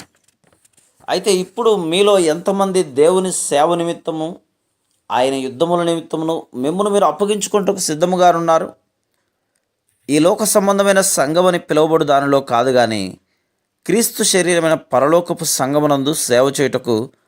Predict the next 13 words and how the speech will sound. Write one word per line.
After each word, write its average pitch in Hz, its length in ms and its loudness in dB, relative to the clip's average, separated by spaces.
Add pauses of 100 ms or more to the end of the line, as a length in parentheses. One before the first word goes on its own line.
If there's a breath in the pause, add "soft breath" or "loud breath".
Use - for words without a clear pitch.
(360)
మనోపూర్వకముగా 160 1000 2
నిన్ను 127 360 -2
నీవు 147 340 0
అప్పగించుకొనెదవా? 123 920 0 (1500)
నీ 170 220 2
ముందు 220 260 2
నిలవబడి 220 680 2 (580)
తన 147 140 -2 (120)
గాయపరచబడిన 190 800 0 (160)
చేతులను 165 520 0
నీ 143 240 0
వైపు 135 360 0 (140)
చాపి 123 480 0